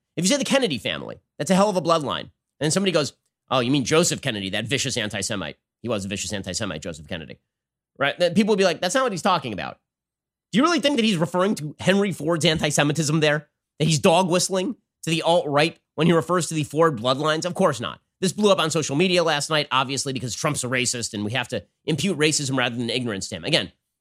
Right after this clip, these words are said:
there's a very simple solution to Trump saying dumb things, and that is the man says dumb things.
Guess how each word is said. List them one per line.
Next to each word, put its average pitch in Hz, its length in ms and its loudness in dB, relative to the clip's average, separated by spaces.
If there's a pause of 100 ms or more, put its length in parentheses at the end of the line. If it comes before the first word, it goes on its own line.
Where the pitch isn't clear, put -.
(120)
there's 151 180 0
a 156 40 2
very 196 280 2
simple 175 260 -4
solution 135 440 -6
to 123 100 -10
Trump 147 220 -2
saying 131 180 -2
dumb 117 160 -2
things, 80 340 -12 (240)
and 160 140 0
that 180 140 4
is 185 180 -4 (160)
the 147 60 0
man 185 200 4
says 175 200 0
dumb 165 200 2
things. 87 380 -6